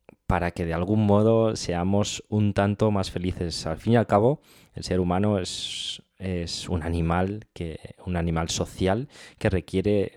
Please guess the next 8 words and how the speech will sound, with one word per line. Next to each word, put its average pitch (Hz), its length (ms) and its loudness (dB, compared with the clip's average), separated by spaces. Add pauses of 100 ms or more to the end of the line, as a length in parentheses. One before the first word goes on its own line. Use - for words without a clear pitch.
personas 98 800 -2
a, 76 160 -8
a 80 80 -8
su - 180 2
alrededor. 85 720 2 (680)
Es - 200 -2
por 90 180 2
ello 117 380 6